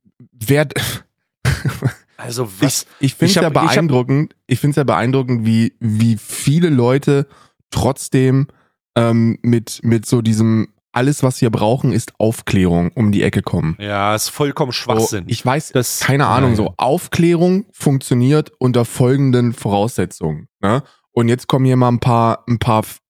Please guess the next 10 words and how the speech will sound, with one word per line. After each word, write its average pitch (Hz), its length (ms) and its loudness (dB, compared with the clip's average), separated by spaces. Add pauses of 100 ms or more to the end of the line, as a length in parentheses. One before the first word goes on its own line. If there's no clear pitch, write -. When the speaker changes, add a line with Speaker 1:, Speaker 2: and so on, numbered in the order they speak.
(220)
Speaker 1:
ein 117 80 0
paar 110 360 2
wissenschaftlich 123 720 0
evidente 113 400 2
Facts - 360 -4
um 95 100 2
die - 80 0
Ecke. - 320 -2 (400)
So. 101 240 2
Speaker 2:
Facts. - 760 -8